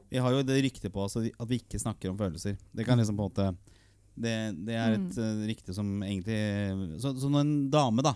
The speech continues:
Speaker 1: går inn i relasjon med en, en gutt, en mann,
Speaker 2: Mhm.
Speaker 1: så har du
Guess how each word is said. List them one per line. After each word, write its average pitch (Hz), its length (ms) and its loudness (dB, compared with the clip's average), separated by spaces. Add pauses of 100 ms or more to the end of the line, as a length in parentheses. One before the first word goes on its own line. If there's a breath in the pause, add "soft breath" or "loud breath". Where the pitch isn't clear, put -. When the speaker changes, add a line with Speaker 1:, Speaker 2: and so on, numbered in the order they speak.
(760 soft breath)
Speaker 1:
går 117 200 6
inn 98 100 2
i 104 100 2
relasjon 104 400 0
med 107 240 0
en, 107 340 0
en 104 200 0
gutt, - 280 -4
en 107 80 -2
mann, 131 280 2 (160)
Speaker 2:
Mhm. 110 260 -8 (340 loud breath)
Speaker 1:
så - 200 -2
har 117 120 6
du 123 60 6